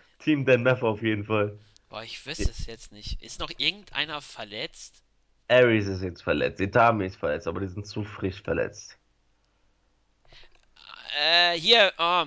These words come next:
Speaker 2: wie heißt er denn nochmal? Der mit der Gitarre.
Speaker 1: Elias Samson, stimmt! Das wär, ja, das ist es vermutlich. Es ist vermutlich Elias Samson.
Speaker 2: Oh nein.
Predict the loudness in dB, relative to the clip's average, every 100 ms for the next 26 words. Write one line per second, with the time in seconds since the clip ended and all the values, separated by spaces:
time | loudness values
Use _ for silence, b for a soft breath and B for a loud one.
0 | -4 0 0 0 -6 -6 -6 -4 -2 -2
1 | -4 -8 -8 -8 -6 -12 -14 -20 _ -20
2 | -20 _ _ -20 _ _ _ _ 2 6
3 | 8 8 6 8 8 8 4 0 0 0
4 | -4 2 6 6 6 0 -2 -6 -12 _
5 | _ _ _ _ _ _ _ _ _ _
6 | _ _ _ -4 -4 0 4 6 6 4
7 | -2 -2 -10 -8 -8 -6 -6 -8 -8 -10
8 | -10 _ -8 -8 -4 -2 -2 -2 2 2
9 | 2 -2 -6 -6 -12 -14 _ _ -12 -10
10 | -8 -10 -12 -12 -12 -14